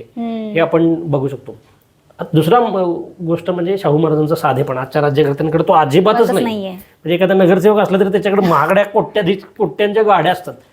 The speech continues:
Speaker 2: पण शाहू महाराजांचं जर तुम्ही आयुष्य बघितलं तर अत्यंत साधी राहणी आहे महाराजांची.
Speaker 1: हम्म.
Speaker 2: अत्यंत,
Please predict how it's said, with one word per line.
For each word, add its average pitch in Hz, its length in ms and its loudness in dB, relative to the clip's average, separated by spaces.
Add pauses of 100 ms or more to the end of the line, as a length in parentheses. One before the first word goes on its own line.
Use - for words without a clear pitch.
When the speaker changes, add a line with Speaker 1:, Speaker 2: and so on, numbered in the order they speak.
(1000)
Speaker 2:
पण 185 100 2
शाहू 185 280 2
महाराजांचं 240 480 2
जर 233 100 4
तुम्ही 226 220 -2
आयुष्य 220 260 -2
बघितलं 185 280 -4
तर 185 100 -8
अत्यंत 269 520 -2
साधी 180 560 2
राहणी 247 260 4
आहे 214 100 4
महाराजांची. 208 580 -2
Speaker 1:
हम्म. 202 200 -10
Speaker 2:
अत्यंत, 226 340 0